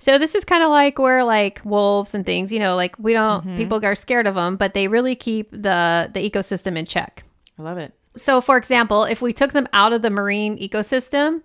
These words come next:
Speaker 2: Mm-hmm.
Speaker 1: this is kind of interesting. The oxygen producing capabilities of phytoplankton, phytoplankton would be severely affected as there would be no predators around to keep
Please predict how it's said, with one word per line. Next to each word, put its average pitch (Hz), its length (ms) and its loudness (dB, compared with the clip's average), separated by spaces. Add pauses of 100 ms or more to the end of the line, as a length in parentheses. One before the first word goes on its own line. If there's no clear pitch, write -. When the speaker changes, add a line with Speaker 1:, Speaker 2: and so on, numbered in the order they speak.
(160)
Speaker 2:
Mm-hmm. 190 240 -10 (280)
Speaker 1:
this 226 180 -8
is 214 380 -8
kind 202 180 -6
of 185 80 -6
interesting. 196 320 -6
The 202 80 -6
oxygen 254 540 2
producing 226 400 -2
capabilities 214 720 -2
of 196 140 -4
phytoplankton, 214 840 -2
phytoplankton 233 1080 0 (240)
would 208 140 -2
be 220 100 -4
severely 214 520 -2
affected 196 600 -2
as 196 180 -4
there 208 100 -2
would 202 100 0
be 208 120 -2
no 202 260 2
predators 214 520 2
around 175 320 -2
to 202 60 -10
keep 196 360 -10